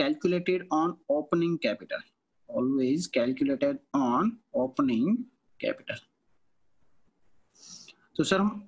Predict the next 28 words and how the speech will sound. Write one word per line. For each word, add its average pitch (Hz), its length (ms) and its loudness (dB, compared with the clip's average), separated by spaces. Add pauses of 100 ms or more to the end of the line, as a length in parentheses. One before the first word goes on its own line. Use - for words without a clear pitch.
एट 208 280 0
परसेंट 208 320 2
डायरेक्ट 202 260 0
नाइंटी 190 240 0
सिक्स - 280 -4
थाउजेंड 196 280 0
का 196 80 0 (140)
कर 202 80 0 (100)
सकते 208 260 -2 (100)
हैं 196 100 0
कि 196 100 0
नहीं, 147 220 0 (1700)
एट 131 260 0
परसेंट 131 400 0
हम 110 400 -2 (400)
नाइंटी 127 300 2
सिक्स - 340 -2
थाउजेंड 139 300 2
के 135 100 0
ऊपर 131 400 0 (140)
कर 147 140 2
सकते 170 500 -2
हैं 170 220 0 (180)
कि 156 80 2
नहीं? 131 240 -2 (800)
No, 160 160 2 (460)
why? 170 160 2 (280)
Because 127 200 -4